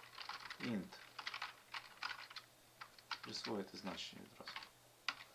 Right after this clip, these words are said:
Тридцять. Так. Далі початок. Int. Start X. Нехай буде п'ятдесят.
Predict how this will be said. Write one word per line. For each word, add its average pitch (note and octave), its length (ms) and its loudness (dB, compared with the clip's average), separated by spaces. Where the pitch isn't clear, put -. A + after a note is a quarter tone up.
Тридцять. - 540 2
Так. D3+ 260 6
Далі A2 260 8
початок. - 720 6
Int. A#2+ 280 4
Start G2+ 220 12
X. - 440 0
Нехай - 240 4
буде - 160 2
п'ятдесят. - 840 4